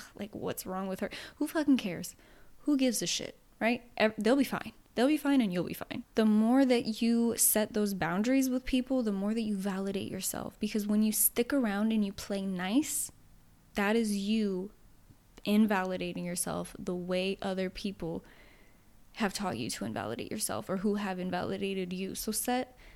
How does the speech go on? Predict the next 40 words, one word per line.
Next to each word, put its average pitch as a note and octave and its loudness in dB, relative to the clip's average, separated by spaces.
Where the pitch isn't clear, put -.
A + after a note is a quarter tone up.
those G3+ -2
boundaries. - -8
The G#3 4
last G#3+ 2
thing A#3+ 4
to A3+ 0
be G#3 2
mindful F#3 -4
of F3+ -4
is G3 -2
if B3+ 2
in G#3+ 0
the G#3 0
aftermath F#3 -4
of F#3+ -6
an F#3 -4
interaction, F#3 -6
you G#3+ 2
are G#3+ 4
having G3 -4
that F#3+ -4
anxiety F#3 -4
come - -6
up, - -6
that - -8
self-doubt F#3 -2
of, F#3+ -6
like, F#3 -6
"Ugh, G#3 -8
did G#3 -6
I F#3 -6
really G#3+ 0
say A3+ 0
that? A3+ -2
Like, F#3+ -8
was G3 -6
I F#3 -6
really, A3 -2
you A3 0
know, G#3 0